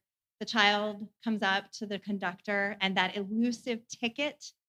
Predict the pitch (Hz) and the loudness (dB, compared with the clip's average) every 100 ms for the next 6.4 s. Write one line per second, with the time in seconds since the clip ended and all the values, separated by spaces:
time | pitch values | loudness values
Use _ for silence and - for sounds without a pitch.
0 | _ 208 202 202 208 208 220 220 208 214 | _ -8 -6 -4 -6 -8 -10 -14 -14 -12
1 | 202 214 202 208 226 - 208 202 202 196 | -10 -10 -12 -14 -16 -10 -6 -6 -6 -10
2 | 196 190 190 190 196 214 196 202 - - | -8 -8 -8 -12 -14 -8 -6 -6 -8 -20
3 | - - 247 220 226 233 226 233 240 240 | -10 0 2 4 4 4 0 -4 -2 0
4 | 240 214 208 202 196 196 240 233 240 233 | 0 2 0 0 -2 0 2 2 0 -4
5 | 220 226 240 - 208 220 214 220 208 226 | -6 -6 -8 -4 -4 -4 -6 -8 -2 -2
6 | 226 220 208 | 0 -2 -4